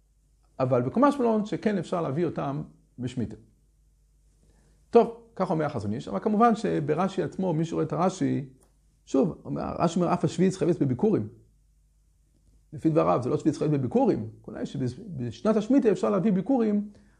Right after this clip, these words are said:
הפירות שאין עליהם עדיין קדוש השמיטה. זה כמובן העמסה גדולה ברש"י. אה, יש מחלוקת גדולה בראשונים,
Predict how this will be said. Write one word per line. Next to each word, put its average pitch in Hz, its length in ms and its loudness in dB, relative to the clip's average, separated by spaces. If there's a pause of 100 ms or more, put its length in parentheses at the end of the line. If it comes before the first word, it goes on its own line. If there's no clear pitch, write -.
הפירות 180 340 0
שאין 180 120 -2
עליהם 175 220 -2
עדיין 147 280 -2
קדוש 135 200 -4
השמיטה. 123 320 -4 (240)
זה - 100 -10
כמובן 156 340 0
העמסה 139 520 0 (600)
גדולה 131 460 4 (520)
ברש"י. 120 380 0 (4000)
אה, 101 580 4 (680)
יש 196 640 4 (1400)
מחלוקת 190 320 0
גדולה 160 240 2
בראשונים, 139 680 -2